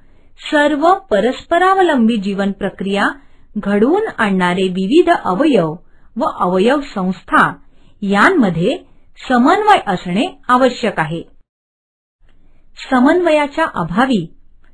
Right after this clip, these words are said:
किंवा इतर काही घटकांमुळे कोणत्याही टप्प्यावर गोंधळ निर्माण झाल्यास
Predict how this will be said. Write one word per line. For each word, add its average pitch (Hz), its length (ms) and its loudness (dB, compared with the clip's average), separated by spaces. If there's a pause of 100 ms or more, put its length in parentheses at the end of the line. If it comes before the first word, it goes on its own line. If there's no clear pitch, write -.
(140)
किंवा 277 400 4 (380)
इतर 269 320 0
काही 359 340 0
घटकांमुळे 214 760 0 (460)
कोणत्याही 220 640 0 (100)
टप्प्यावर 214 540 -4
गोंधळ 185 600 -2
निर्माण 226 400 0
झाल्यास 160 340 -4